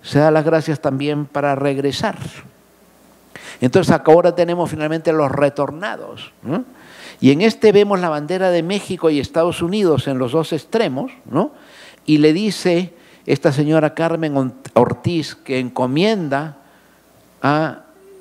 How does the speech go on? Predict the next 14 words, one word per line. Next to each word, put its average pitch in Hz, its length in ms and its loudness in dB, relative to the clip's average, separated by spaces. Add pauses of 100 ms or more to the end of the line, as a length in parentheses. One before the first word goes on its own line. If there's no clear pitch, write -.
(300)
su 127 200 4
esposo, 160 840 -2 (240)
Mateo 143 360 0
Hernández, 135 520 -2
que - 160 -4
regresara 113 920 -2 (280)
porque - 220 0
estaba 110 360 -4
mal 98 560 -8
de 92 160 -10
la 73 120 -8
vista. - 460 -14 (440)
No 208 140 2
solo 185 680 -2